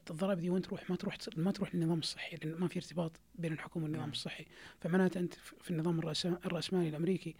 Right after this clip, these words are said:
Speaker 1: أنت جالس تدخل ضرائب بس تروح لك كحكومة،
Speaker 2: نعم.
Speaker 1: ما تنعكس على الصحي. فهم-، فأنا نظام الضرائب بشكل عام، لو قلنا التكلفة العلاجية للتدخين أربعة مليار، خلينا نقول أربعة مليار، م-، مثال يعني. وال-، والضرائب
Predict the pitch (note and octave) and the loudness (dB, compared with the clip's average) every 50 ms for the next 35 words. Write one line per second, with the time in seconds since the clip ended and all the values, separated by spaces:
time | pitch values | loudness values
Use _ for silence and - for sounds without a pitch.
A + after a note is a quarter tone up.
0 | - - - - - E3+ E3 D3 F#3 E3 - F#3 F#3 E3+ - - E3+ D#3 F3 E3+ | -16 -20 -20 -6 -2 -2 0 2 2 0 0 -2 -4 -2 -2 -4 -2 -2 0 0
1 | F3+ E3 E3 E3 - - - - F#3+ - - - - - - - - - - G3 | 2 0 0 -2 -4 -4 -4 -4 -4 -4 -4 -4 -4 -4 -4 -6 -6 -4 -2 -2
2 | F3 - - - - - - A#2 A2+ A2+ - - - E3+ E3+ - F3 - D#3+ - | -4 -4 -6 -14 -18 -12 -10 -10 -8 -10 -8 -4 -2 -2 0 -2 -2 -4 -6 -6
3 | - - E3 - - - - - D#3 - - - - - _ _ - - - - | -6 -6 -6 -6 -8 -8 -6 -6 -8 -8 -10 -12 -14 -20 _ _ -20 -20 -20 -20
4 | - - - - - - F3+ F3+ - - - - - - - - G3 F#3+ A3 A3+ | -20 -20 -20 -20 -10 -8 -6 -6 -6 -8 -14 -20 -20 -20 -6 2 6 6 8 8
5 | G#3 G#3+ G#3+ - - - - - - - - - - - - - - - F#3+ F3+ | 6 4 2 -4 -12 -18 -18 -18 -18 -18 -20 -20 -20 -20 -20 -20 -8 -2 2 4
6 | F3+ G3+ A#3+ B3 A#3 A3 - F3 E3 F#3+ G3 F#3+ E3+ D3+ D3 D#3 - - - - | 6 6 6 6 4 4 0 0 2 4 4 4 4 2 0 -4 -6 -8 -4 -4
7 | F3+ - - D#3+ D#3 D#3 D3 D#3+ - - _ - - - - _ _ _ - - | -2 -2 0 -2 -2 -2 -2 -4 -8 -12 _ -20 -20 -20 -20 _ _ _ -16 -4
8 | - F#3+ F3 F3+ C4 C4+ C4 B3+ A3 - - - F#3 F#3 E3 - - A3+ - A3 | 0 2 4 6 6 6 6 4 2 -2 -6 -8 -6 -4 -2 0 0 2 2 2
9 | E3+ F#3 E3 F#3 F#3+ F3+ G3 F#3+ E3+ D#3+ - F3+ - - G3+ G3+ G#3 - F#3+ E3+ | 2 2 2 2 2 4 2 2 2 0 -2 -4 -2 0 0 0 0 0 -2 -2
10 | D#3 D#3 D#3 C#3 C3+ - - - - - - - - - - - - - A#3+ F#3 | -2 -2 -4 -4 -6 -8 -10 -12 -18 -20 -20 -20 -20 -20 -20 -12 -2 0 0 0
11 | C#3+ C#3+ - - E3+ C#3+ C3 C3 - - - - - - - _ _ _ _ _ | 0 -2 -4 -4 -4 -4 -4 -6 -10 -12 -16 -20 -20 -20 -20 _ _ _ _ _
12 | _ _ _ _ E4 A3 G#3 E3 F3+ F#3 F3 - E3 A#2 - - - - - - | _ _ _ _ -4 -2 0 4 4 4 4 4 2 -2 -4 -8 -12 -16 -20 -20
13 | _ _ - - - - - - - - - - - - - - - - - - | _ _ -20 -20 -20 -20 -20 -20 -20 -20 -20 -20 -20 -20 -20 -20 -20 -20 -20 -20
14 | - - - F3 E3+ E3+ D#3+ D#3+ D3+ - - E3 D#3+ D3+ D3+ - E3 E3 F#3+ F#3+ | -20 -14 -6 -2 0 0 0 0 -2 -4 -4 -4 -4 -4 -4 -4 -2 2 4 4
15 | F#3+ F3+ | 4 2